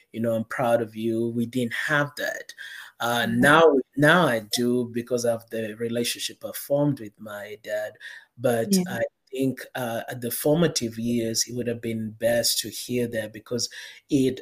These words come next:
Speaker 1: uh, just reaffirms the direction, especially when you're, uh, grown with a lot of, uh, challenges. It
Speaker 2: Mm-hmm.
Speaker 1: does show and reaffirm. So, yeah, that's one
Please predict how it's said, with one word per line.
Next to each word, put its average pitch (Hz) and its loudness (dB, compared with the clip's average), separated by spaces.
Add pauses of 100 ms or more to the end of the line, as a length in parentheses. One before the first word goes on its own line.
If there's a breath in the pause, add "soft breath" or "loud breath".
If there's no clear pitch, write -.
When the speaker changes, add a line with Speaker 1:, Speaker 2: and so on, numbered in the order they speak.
Speaker 1:
uh, 120 0
just 131 2
reaffirms 120 -2
the 117 -8
direction, 113 -4
especially 113 -4
when 110 -4
you're, 107 -8 (400 loud breath)
uh, 107 -6 (160)
grown 120 2
with 117 -8
a 113 -4
lot 113 -6
of, 110 -6
uh, 107 -10
challenges. 117 -4
It 113 -10
Speaker 2:
Mm-hmm. 196 0
Speaker 1:
does 190 0 (240)
show - -6
and 107 -8
reaffirm. 107 -6
So, 123 0
yeah, 120 2
that's 170 2
one 131 0